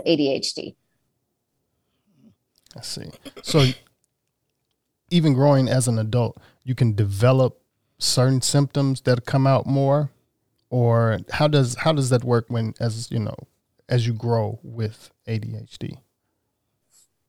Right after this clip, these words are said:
Speaker 1: So I, I have a joke with some of my students because I, I live in a community where people have fairly large families, and you'd think that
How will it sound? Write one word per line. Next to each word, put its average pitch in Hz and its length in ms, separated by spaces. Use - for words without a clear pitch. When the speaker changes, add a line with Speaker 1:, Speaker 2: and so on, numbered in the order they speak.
Speaker 1:
So 202 520
I, 185 480
I - 20
have 226 160
a 190 60
joke 190 320
with 170 100
some 175 180
of 165 120
my 156 200
students 160 520
because 170 260
I, 165 280
I 160 100
live 165 180
in 170 100
a 170 80
community 175 520
where 151 160
people 170 320
have 156 220
fairly 156 300
large 147 340
families, 147 500
and 151 260
you'd 156 220
think 185 240
that 160 200